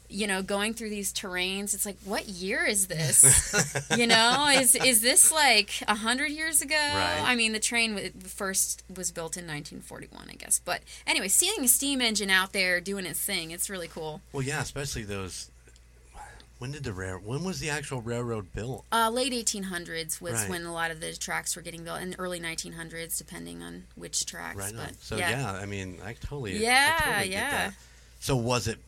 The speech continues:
Speaker 2: was it massive? They call it the Big Boy. How big
Speaker 1: It's
Speaker 2: was it?
Speaker 1: huge. I mean, I, I don't know how to, how to explain it, but it, it is the world's largest operational. I think there might have been another one that was built that was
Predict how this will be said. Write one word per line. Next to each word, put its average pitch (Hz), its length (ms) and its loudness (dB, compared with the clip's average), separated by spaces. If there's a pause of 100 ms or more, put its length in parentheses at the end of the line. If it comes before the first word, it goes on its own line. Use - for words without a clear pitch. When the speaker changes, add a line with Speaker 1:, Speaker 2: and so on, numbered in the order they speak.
Speaker 2:
was 101 180 -6
it 87 140 -12
massive? 85 500 -10
They 98 100 -8
call 117 180 -8
it 110 80 -10
the 101 60 -10
Big 98 280 -8
Boy. 82 220 -8
How 92 100 -10 (100)
big - 160 -8
Speaker 1:
It's - 200 -2
Speaker 2:
was - 120 0
it? - 360 -6
Speaker 1:
huge. 359 260 -6
I 269 60 -2
mean, 302 200 -2
I, 294 340 -8 (680)
I 208 100 2
don't 220 80 0
know 294 180 0
how 247 220 2
to, 196 340 0 (100)
how 220 200 -4
to 208 80 -2
explain 190 500 -2
it, 185 80 -6
but 202 140 -8
it, 240 380 -2
it 226 100 -4
is 240 220 -2
the 220 100 -4
world's 190 420 -6
largest 180 480 -2
operational. 180 600 -4
I 226 80 -2
think 254 160 -8
there 233 80 -2
might 202 160 0
have 196 100 -4
been 190 100 -4
another 180 280 -6
one 175 140 -6
that 170 80 -8
was 165 120 -12
built 175 240 -10
that 160 140 -12
was 165 160 -10